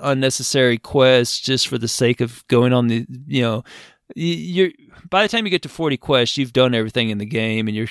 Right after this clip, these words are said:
you're, you're ready for it to end at that <laughs> point. So, um, in this, in this case, that's, that's pretty true. You, you know, it doesn't wear out its welcome. Forty seems about right. So if there's, say, fifty or sixty quests in the game, I don't really think that I would miss the other twenty or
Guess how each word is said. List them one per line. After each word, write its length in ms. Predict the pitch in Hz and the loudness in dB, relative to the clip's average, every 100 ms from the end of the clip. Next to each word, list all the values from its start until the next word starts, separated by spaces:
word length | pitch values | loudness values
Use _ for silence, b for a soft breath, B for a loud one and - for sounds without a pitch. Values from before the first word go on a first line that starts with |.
| - | -8
you're, 220 | - 123 | -4 -2
you're 260 | 120 139 143 | -2 -2 2
ready 220 | 139 120 | 2 0
for 180 | 127 117 | -4 -4
it 80 | |
to 140 | 107 113 | -6 -10
end 220 | 113 107 | -8 -10
at 100 | 98 | -12
that 220 | 98 - | -12 -8
<laughs> 20 | |
point. 460 | - - 185 - 180 | -6 0 0 0 -8
So, 440 | - 165 147 131 - B B B - | -4 0 0 0 -6 B B B -10
um, 500 | 131 127 120 113 110 | -2 0 0 -2 -6
in 160 | 135 135 | -4 0
this, 300 | 143 - - | 0 0 -8
in 180 | 143 131 | -4 -4
this 160 | 123 | -4
case, 280 | - 123 110 | -2 -2 0
that's, 280 | 120 113 - | -4 -4 -8
that's 240 | 139 135 | -4 -4
pretty 260 | - 135 110 | -2 -4 -4
true. 320 | - 113 95 107 | -6 -4 -4 -6
You, 220 | 123 143 | -6 -6
you 180 | - 254 | -6 -2
know, 60 | 185 | 0
it 80 | 170 | 2
doesn't 280 | 208 190 151 | 0 0 -2
wear 200 | 151 139 | 0 2
out 120 | 123 | 0
its 120 | - | -2
welcome. 340 | 127 113 - 104 | -2 -2 -4 -8
Forty 340 | 170 175 151 | 0 2 2
seems 280 | - 139 113 | 0 -2 -2
about 320 | 90 117 - | 0 0 0
right. 400 | 120 113 104 120 | -2 -2 -2 -6
So 260 | - 139 127 | -2 2 2
if 80 | 123 | 4
there's, 420 | 135 120 - - | 2 2 -4 -8
say, 380 | - - 131 127 | -8 0 2 2
fifty 480 | 113 - 160 - 147 | 0 0 0 2 0
or 60 | 123 | 0
sixty 440 | - 147 - 131 | -2 -4 -4 -8
quests 440 | 113 - 135 127 - | -8 0 0 0 -2
in 120 | 117 | -6
the 80 | 98 | -6
game, 500 | 117 135 147 107 101 B B B B B B - | -4 -2 0 -2 -6 B B B B B B -2
I 100 | 185 | 0
don't 220 | 247 - | 0 0
really 200 | 208 208 | 0 0
think 280 | - 208 - | 0 -4 -2
that 140 | 180 | 0
I 220 | 165 156 | 2 2
would 260 | 156 156 139 | 0 -2 -2
miss 280 | 147 196 - | 0 0 0
the 160 | 120 | 0
other 180 | 110 101 | 0 -2
twenty 500 | - 123 110 101 98 | -6 -4 -2 -2 -4
or 220 | 101 101 | -4 -6